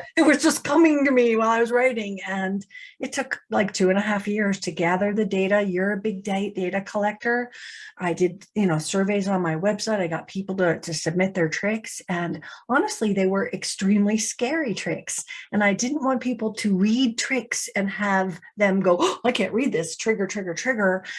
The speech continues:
Speaker 2: So I wanted them to not only know what could be, you know, happen to them, but what to do if this happens. Because
Speaker 1: Mm-hmm.
Speaker 2: if we are aware, we literally can prepare. If we are blindsided like me, I just never wanted anyone else to be blindsided.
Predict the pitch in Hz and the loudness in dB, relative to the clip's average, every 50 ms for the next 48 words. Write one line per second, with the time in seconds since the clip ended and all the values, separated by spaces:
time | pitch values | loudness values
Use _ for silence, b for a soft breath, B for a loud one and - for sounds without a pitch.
0 | B B B - 247 220 214 214 247 254 254 247 240 240 240 226 233 233 220 214 | B B B 0 2 2 4 4 4 4 4 2 2 2 0 2 2 2 2 2
1 | 208 202 202 196 196 190 190 190 175 175 175 175 185 202 202 - - - - - | 2 2 2 0 -2 -2 -2 -2 -2 -2 -2 0 0 0 0 -2 -10 -14 -10 -4
2 | - 302 330 - - - 190 160 - _ _ _ _ _ _ _ - 214 196 175 | -2 -2 -2 -2 -4 -10 -10 -10 -10 _ _ _ _ _ _ _ -10 -8 -6 -6
3 | 156 165 - - - 196 170 165 - 165 156 - - - 170 170 165 170 - - | -6 -8 -8 -6 -4 -2 -2 -2 -2 -6 -6 -6 -6 -2 -2 -2 0 0 -2 -4
4 | - - - 190 214 240 233 - 294 226 220 233 226 - - 220 220 214 - - | -4 -4 -6 -2 -2 -2 -2 0 -2 -2 0 0 -2 0 2 2 0 0 0 -6
5 | - 196 185 190 - - - - 214 196 180 - - 208 214 - - - - - | -4 -4 -2 -2 -4 -6 -4 0 0 0 0 0 -4 -10 -10 -10 -10 -10 -10 -12
6 | B B B B 156 151 - - 143 147 143 135 - - - - 254 240 233 233 | B B B B 4 4 4 4 2 0 0 0 -2 -4 -2 2 4 4 6 6
7 | 233 214 175 165 180 190 190 233 247 208 202 185 185 175 180 185 190 196 208 214 | 4 4 4 4 4 2 2 2 0 0 0 -2 -2 0 0 -2 0 0 -2 -4
8 | 208 - 190 180 170 180 185 214 226 226 262 285 311 269 202 185 175 170 - 202 | -4 -6 -6 -4 -4 -4 -4 -4 -4 -2 -2 0 2 4 4 4 4 2 2 2
9 | 196 196 190 185 190 202 202 233 254 262 262 233 - 254 240 240 240 233 240 233 | 4 4 4 2 0 -2 -2 0 0 0 0 0 0 0 0 0 0 0 0 -4
10 | 226 254 277 320 294 277 262 254 247 B B B B B B 254 254 233 226 - | -2 -2 -2 0 0 0 -2 -4 -8 B B B B B B -6 -4 -4 -4 -4
11 | 247 240 233 226 247 254 240 247 247 233 233 240 214 226 226 220 233 226 226 220 | -2 -2 0 2 2 2 2 0 0 2 0 0 0 0 0 0 0 0 -2 -2
12 | 208 208 208 202 - - 202 196 196 185 - 185 185 190 196 190 - 190 190 185 | -4 -4 -6 -8 -10 -10 -8 -6 -6 -6 -4 -4 -2 -2 -2 -2 -2 -4 -6 -6
13 | 185 190 196 | -6 -8 -10